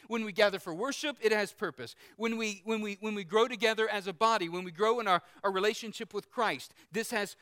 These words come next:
purpose. And, and even our engaging the world through vocation and, and neighborly hospitality,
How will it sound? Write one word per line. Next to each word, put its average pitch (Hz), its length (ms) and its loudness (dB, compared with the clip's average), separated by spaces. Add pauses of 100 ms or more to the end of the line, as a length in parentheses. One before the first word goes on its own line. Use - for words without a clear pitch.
(140)
purpose. 202 520 -4
And, 220 160 -2
and 226 160 -4
even 269 300 -2
our 233 200 4
engaging 226 640 -4
the 208 100 -4
world 190 480 0 (200)
through 233 220 -4
vocation 196 720 -2
and, 143 160 -6 (220)
and 180 240 -2
neighborly 240 500 -2
hospitality, 196 1080 -4